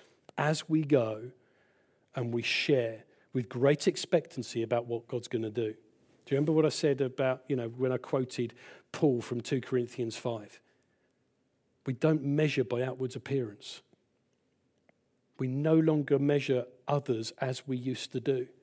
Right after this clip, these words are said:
because we realize we did that to Jesus and we were completely wrong. So who knows who you're gonna meet, what circumstances you'll engage with,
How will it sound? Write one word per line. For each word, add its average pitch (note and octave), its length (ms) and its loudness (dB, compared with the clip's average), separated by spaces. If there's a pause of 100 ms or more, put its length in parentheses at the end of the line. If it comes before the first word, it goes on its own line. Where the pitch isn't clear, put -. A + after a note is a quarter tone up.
(420)
because C3 260 -4
we C#3 60 0
realize B2+ 480 2
we B2+ 80 -2
did B2+ 240 -2
that B2 200 0
to - 80 -8
Jesus B2 460 -6
and A#2 100 -6
we A#2 80 -2
were A#2 120 -2
completely B2+ 720 -10
wrong. C#3 260 -4 (1600)
So - 140 -6
who F#3+ 280 2
knows E3 300 4
who E3+ 120 0
you're D#3+ 160 0
gonna A#2+ 240 2
meet, G2+ 240 -6 (840)
what F3 180 6
circumstances C#3 1000 2
you'll A#2+ 140 2
engage G#2+ 480 -4
with, G#2+ 260 -12